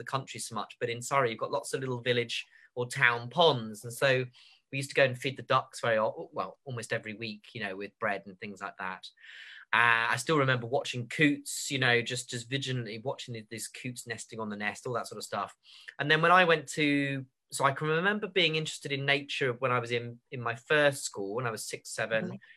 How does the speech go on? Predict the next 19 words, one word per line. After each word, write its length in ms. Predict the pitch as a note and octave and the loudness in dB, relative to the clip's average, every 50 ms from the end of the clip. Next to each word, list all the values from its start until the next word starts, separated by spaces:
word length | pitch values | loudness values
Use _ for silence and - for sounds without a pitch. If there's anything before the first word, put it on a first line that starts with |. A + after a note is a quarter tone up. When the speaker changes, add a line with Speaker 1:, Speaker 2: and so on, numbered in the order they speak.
| - - - - - _ _ _ _ | -20 -20 -20 -20 -20 _ _ _ _
Speaker 1:
But 220 | - C3+ C#3+ C#3 - | 4 4 4 4 0
then 280 | - C#3 D#3 D#3+ E3 E3 | 0 4 4 6 6 6
when 160 | E3 D#3+ D#3+ | 6 6 6
I 100 | D#3 D3 | 6 6
went 220 | D3 D3 C#3+ - - | 4 4 2 0 -4
to 80 | C3+ | -2
middle 280 | C3+ D3 D3+ D#3 D3 C3 | 0 0 2 2 2 0
school 600 | C3 - - - B2 A2 G2+ G#2+ B2+ D3 D#3+ - | 0 -4 -2 0 0 0 0 -2 -4 -6 -8 -10
in 140 | - B2 A#2 | -10 -10 -8
Surrey, 340 | A#2 - B2+ A#2 A2+ A2+ A2+ | -2 0 2 4 4 4 2
in 80 | A2+ | 2
Epsom 320 | B2 B2+ - - - B2+ A#2 | -2 -4 -8 -8 -8 -8 -8
in 120 | A2+ A2+ | -8 -8
Surrey, 520 | A2 - C3 A#2+ A#2 A2 G2+ G#2 A2 A2+ - | -4 0 2 4 4 4 2 0 -2 -6 -8
my 360 | C#3 B2+ B2+ B2+ B2+ B2 B2 - | -4 -2 0 2 0 0 -2 -4
teachers 600 | - - G3+ - - - - B2 G#2+ G#2 - - | -6 -8 -8 -8 -8 -6 -4 -4 -4 -4 -4 -2
really 200 | C3 C3 B2 B2 | 0 0 2 0
encouraged 600 | A#2 A#2 - - D#3+ D#3 C3+ C3 B2 - - - | -2 -2 -2 2 2 4 4 2 0 -4 -6 -6
me 280 | A#2 G#2+ F#2+ F#2 F#2+ - | -4 -4 -4 -4 -8 -12